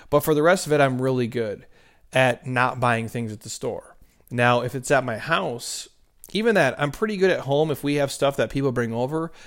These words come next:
that's not opened, I'm okay with it. But once things are open in our house,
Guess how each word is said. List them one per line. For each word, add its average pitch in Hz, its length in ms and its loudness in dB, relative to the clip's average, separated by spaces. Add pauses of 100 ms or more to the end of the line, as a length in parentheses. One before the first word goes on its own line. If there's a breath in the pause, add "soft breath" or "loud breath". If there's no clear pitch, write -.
that's 120 240 -4
not 127 260 0
opened, 151 460 -2
I'm 139 160 0
okay 131 340 0
with 113 180 -6
it. 104 100 -8
But 101 80 -8
once 143 320 -6
things 151 260 -4
are 120 180 -2
open 151 260 4
in 110 80 -4
our 104 120 -6
house, 101 420 -10